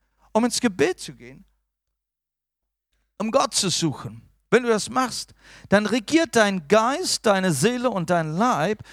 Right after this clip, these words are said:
und dann ist das Fasten viel, viel einfacher. Ja, dazu werden wir einige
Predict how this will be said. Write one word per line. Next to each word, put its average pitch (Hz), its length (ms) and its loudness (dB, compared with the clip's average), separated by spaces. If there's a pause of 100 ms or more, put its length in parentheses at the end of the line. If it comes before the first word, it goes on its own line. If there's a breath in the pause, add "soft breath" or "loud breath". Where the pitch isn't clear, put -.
(200 loud breath)
und 170 120 -4
dann 180 120 0
ist 156 140 -6
das 147 140 0
Fasten 156 480 0
viel, 240 560 -2
viel 151 440 -2 (140)
einfacher. - 640 -10 (1000)
Ja, 165 240 0 (340 loud breath)
dazu 160 300 0
werden 160 240 2
wir - 120 0
einige 170 440 2